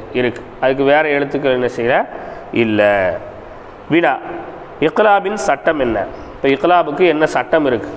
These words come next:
இக்லாபினுடைய எழுத்தை படிச்சாச்சு. இப்ப இக்லாபினுடைய சட்டம் என்ன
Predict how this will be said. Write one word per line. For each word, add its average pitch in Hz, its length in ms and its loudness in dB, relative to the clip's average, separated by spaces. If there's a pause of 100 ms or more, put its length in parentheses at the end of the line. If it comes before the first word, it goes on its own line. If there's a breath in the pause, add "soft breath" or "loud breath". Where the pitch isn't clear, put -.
(800)
இக்லாபினுடைய 143 500 2
எழுத்தை 147 300 2
படிச்சாச்சு. 143 760 2 (520 loud breath)
இப்ப 170 180 4
இக்லாபினுடைய 170 800 4 (400)
சட்டம் 151 440 -2
என்ன 120 480 2